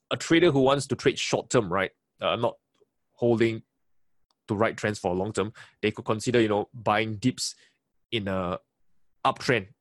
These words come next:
in the stock markets, you know, buying, buying pullback. The way you want to define dips is, is, uh, there are many ways to do it. For example, you can use the two-period R S I, as I men-, as I mentioned. Uh, some traders use, uh, Bollinger Bands to,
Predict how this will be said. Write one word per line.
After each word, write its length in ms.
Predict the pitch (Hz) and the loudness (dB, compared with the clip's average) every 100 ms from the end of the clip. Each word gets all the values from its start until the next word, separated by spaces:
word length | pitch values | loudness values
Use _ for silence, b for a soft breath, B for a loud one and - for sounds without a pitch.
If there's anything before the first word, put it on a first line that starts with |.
| - | -12
in 80 | |
the 60 | 90 | -8
stock 200 | - 92 | -6 -6
markets, 320 | 95 90 90 | -6 -6 -6
you 40 | 104 | -4
know, 80 | |
buying, 260 | 95 104 104 | 0 0 0
buying 220 | 104 107 | 0 0
pullback. 280 | 110 98 104 - B B B | 0 0 0 -4 B B B
The 80 | - | -2
way 180 | 110 139 | 2 4
you 180 | 139 117 | 4 4
want 140 | 127 | 2
to 60 | 110 | 2
define 400 | 113 117 123 110 | 0 2 0 0
dips 240 | 113 - | -4 -4
is, 160 | 101 - | -8 -10
is, 240 | 104 - - | -10 -10 -4
uh, 280 | 80 67 57 | -4 -2 -4
there 80 | 104 | -4
are 40 | |
many 140 | 104 | -2
ways 180 | 107 104 | -2 -2
to 60 | - | -4
do 100 | 95 | -2
it. 200 | 110 - | -2 -2
For 120 | 95 | -10
example, 380 | 90 101 107 98 | -8 -8 -4 -4
you 60 | 92 | -6
can 120 | 92 | -10
use 140 | 101 | -10
the 240 | - 78 90 _ | -8 -8 -8 _
two-period 380 | - - 101 101 | -6 -2 0 0
R 160 | - 101 | 0 -2
S 120 | 98 | 0
I, 80 | 101 | -2
as 100 | 92 | -2
I 60 | 87 | -6
men-, 200 | 95 98 107 - | -6 -6 -6 -14
as 120 | - | -12
I 40 | |
mentioned. 360 | 90 98 110 127 - B B | -6 -4 -2 -4 -8 B B
Uh, 100 | - | -8
some 180 | 98 113 | -4 -4
traders 360 | - 107 107 - | -2 0 0 -2
use, 200 | 101 92 | -4 -2
uh, 220 | 87 82 | -2 -2
Bollinger 440 | 120 104 107 101 | -2 -4 -2 -4
Bands 340 | 95 98 101 - | 0 -2 -2 -6
to, 220 | 92 92 | -6 -8